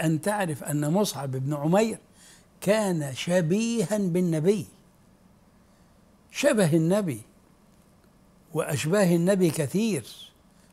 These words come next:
منهم مصعب بن عمير، وهيجي الكلام. علشان كده بقول نختار مين؟ نختار نسيب حسيب، نختار الك-، الكفء لها، الكفء في جمالها،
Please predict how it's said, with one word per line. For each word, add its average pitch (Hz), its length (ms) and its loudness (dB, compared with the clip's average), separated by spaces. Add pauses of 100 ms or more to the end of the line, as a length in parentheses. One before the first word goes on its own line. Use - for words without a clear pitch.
(100)
منهم 202 480 2
مصعب 165 300 -2
بن 147 240 -4
عمير، 156 480 -2 (520)
وهيجي 185 400 0
الكلام. 156 540 2 (1000)
علشان 147 340 -2
كده 220 180 6
بقول 196 280 0
نختار 202 480 2
مين؟ 190 420 2 (760)
نختار 202 260 0
نسيب 190 400 2
حسيب، 160 440 -4 (960)
نختار 208 300 2
الك-، 202 500 2
الكفء 170 640 4
لها، 165 520 2 (920)
الكفء 202 600 4
في 160 260 0
جمالها، 147 800 2